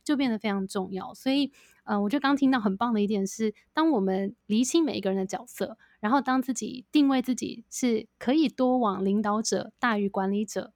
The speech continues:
的时候，是可以多往公司目标前进，然后带领团队前进的那个引导者的时候，其实对于公司的角色来说，也会觉得你是，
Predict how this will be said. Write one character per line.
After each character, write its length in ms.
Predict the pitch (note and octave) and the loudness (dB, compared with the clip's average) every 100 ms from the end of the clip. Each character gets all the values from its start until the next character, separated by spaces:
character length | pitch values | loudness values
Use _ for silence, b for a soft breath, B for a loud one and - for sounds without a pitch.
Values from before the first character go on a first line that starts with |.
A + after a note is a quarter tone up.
| - | -8
的 100 | F#3+ | -8
时 200 | - - | -6 -6
候， 260 | - G3+ b b | -4 -4 b b
是 200 | - - | -4 -2
可 180 | C4 G#3+ | -2 0
以 160 | G#3+ G3 | 0 -2
多 260 | - B3 | 0 0
往 260 | B3 G3+ A3 | 2 0 -2
公 180 | G#3 G#3 | -2 0
司 200 | - G3+ | 0 0
目 160 | G#3 G3 | 0 0
标 300 | F#3+ F#3+ G3 _ | -2 -4 -6 _
前 360 | - A3 F#3+ | -4 0 0
进， 240 | A3+ D4+ A3+ | 2 0 2
然 120 | G3+ | 0
后 80 | A3 | 0
带 180 | C4+ A#3 | 0 0
领 160 | F#3+ | 0
团 180 | F3+ F#3 | -2 -4
队 160 | G#3 G3+ | -2 -4
前 420 | - - F#3 G3 | -6 -6 -4 -2
进 220 | C4+ A3+ | -2 -2
的 120 | F#3+ | -2
那 180 | F3+ F#3+ | -2 -2
个 240 | G3 A3 b b - | -4 -8 b b -2
引 260 | G#3 B3 | 0 2
导 260 | C#4 G#3 A#3 | 2 0 0
者 300 | - - - _ _ | -2 -4 -4 _ _
的 120 | - F#3+ | -4 2
时 80 | A3 | 2
候， 100 | G#3+ | 2
其 180 | - G3+ | 0 0
实 280 | G#3 G3+ G3+ b - | 2 0 -2 b 2
对 180 | D4+ | 4
于 100 | A3 | 4
公 280 | G#3 A#3+ A#3+ | 2 0 0
司 240 | A#3+ A#3 G#3+ | -2 -4 -2
的 120 | G#3 | -4
角 180 | - G#3+ | -4 -6
色 180 | - G#3+ | -4 -4
来 160 | - | -4
说， 180 | G#3+ A3 | 0 4
也 120 | G#3+ | 4
会 220 | F#3 C4 B3 | 4 2 2
觉 240 | G3 G3 | 0 -2
得 180 | G3 F#3+ | -2 0
你 220 | F#3+ F#3 | 0 0
是， 340 | - A#3 A3 | -2 0 0